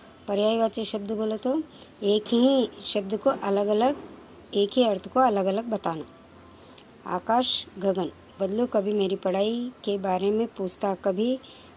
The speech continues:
मेरे घर के बारे में और कभी शहर के जीवन के बारे में। वाक्य में स्त्रीलिंग शब्द क्या है? पढ़ाई।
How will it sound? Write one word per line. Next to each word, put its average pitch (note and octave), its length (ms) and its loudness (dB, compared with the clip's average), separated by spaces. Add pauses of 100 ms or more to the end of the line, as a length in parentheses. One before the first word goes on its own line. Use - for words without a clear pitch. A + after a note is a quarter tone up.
(100)
मेरे G3 240 2
घर G3 220 -2
के G#3 220 0
बारे F3+ 300 0
में G3 200 4
और F#3+ 220 -4
कभी F#3+ 260 -2
शहर F#3 340 -2
के G3 160 -2
जीवन F3+ 360 0
के G3 140 -2
बारे E3+ 260 -4
में। D#3+ 160 -2 (500)
वाक्य G3 240 0
में G#3+ 160 2
स्त्रीलिंग G#3 460 0
शब्द F#3 380 -4
क्या F3 120 0
है? D#3+ 180 -6
पढ़ाई। E3+ 680 -2